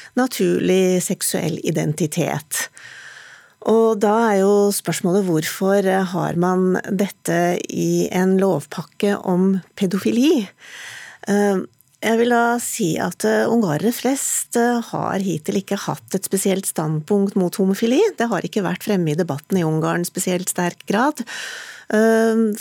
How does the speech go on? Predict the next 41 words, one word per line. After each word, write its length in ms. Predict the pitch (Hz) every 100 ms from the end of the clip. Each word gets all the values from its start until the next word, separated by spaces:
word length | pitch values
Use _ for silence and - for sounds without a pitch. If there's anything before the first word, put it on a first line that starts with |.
| -
folk 260 | - 175 160
flest 220 | - 175
er 120 | 160
kanskje 260 | 196 208 180
konservative 640 | 175 156 151 147 151 170
nettopp 300 | 196 165 165
fordi 240 | 156 165 156
de 100 | 170
ikke 140 | -
har 80 | 151
vært 240 | 135 -
en 80 | 156
del 160 | 160 151
av 80 | 160
debatten. 500 | 160 165 - 226 214
Hvis 160 | 185
man 80 | 185
spør 300 | 185 165 156
en 80 | 160
ungarer, 520 | 165 160 156 165 165
«Er 160 | - 160
du 60 |
for 220 | 165 180
homofili?», 480 | 165 170 170 - 190
så 160 | 233 175
sier 180 | 185 151
de 120 | 151
nei, 320 | 151 175 208
men 280 | 190 175 175
fordi 240 | 185 160
de 140 | 156 170
ikke 100 | 165
har 40 |
tenkt 240 | - 151 147
igjennom 400 | 165 156 160 180
det. 180 | 302 294 - - - -
Men 220 | - 214 220
når 140 | 208
det 120 | 233
nå 160 | 208 208
plutselig 540 | 247 233 - 196 208